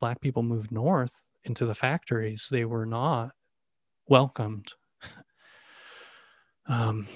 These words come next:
keep going. Nineteen twenty-four, all Native Americans are granted citizenship and the right to vote.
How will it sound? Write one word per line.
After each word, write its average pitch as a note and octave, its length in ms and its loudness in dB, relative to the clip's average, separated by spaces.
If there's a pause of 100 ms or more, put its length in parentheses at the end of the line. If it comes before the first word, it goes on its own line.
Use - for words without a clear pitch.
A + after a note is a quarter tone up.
(160)
keep D#3 140 4
going. C3 220 4
Nineteen C#3 320 4
twenty-four, C#3+ 640 2
all B2+ 160 0
Native C#3+ 260 0
Americans C3 540 0
are A#2 40 0
granted A#2+ 400 -2
citizenship C#3 760 0
and A#2+ 120 -2
the A2+ 80 -2
right A#2+ 340 -2
to - 100 -4
vote. A#2+ 400 2